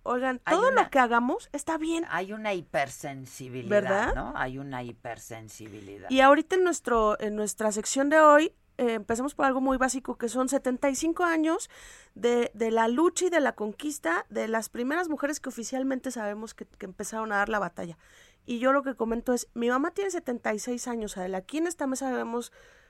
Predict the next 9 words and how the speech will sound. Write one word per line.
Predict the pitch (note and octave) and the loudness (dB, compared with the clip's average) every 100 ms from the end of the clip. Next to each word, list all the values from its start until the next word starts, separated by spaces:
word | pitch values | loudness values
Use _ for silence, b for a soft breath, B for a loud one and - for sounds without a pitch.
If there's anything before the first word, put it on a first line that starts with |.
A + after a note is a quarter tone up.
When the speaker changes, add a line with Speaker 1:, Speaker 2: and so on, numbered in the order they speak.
| b _ _ _ - | b _ _ _ -10
Speaker 1:
bueno, | G#3 A#3 G#3 | -2 -2 -2
dos | G3 D4+ E4+ | 0 0 0
generaciones, | C#4 B3 D4+ D4+ - | 0 0 0 -4 -6
tú | - | -4
y | C#4+ | -2
yo, | B3+ C4+ - | 2 2 2
Cris | D4 E4+ D#4+ | 0 2 0
y | - A#3+ | -2 0
Maca, | C4 E4 A#3 | 4 4 6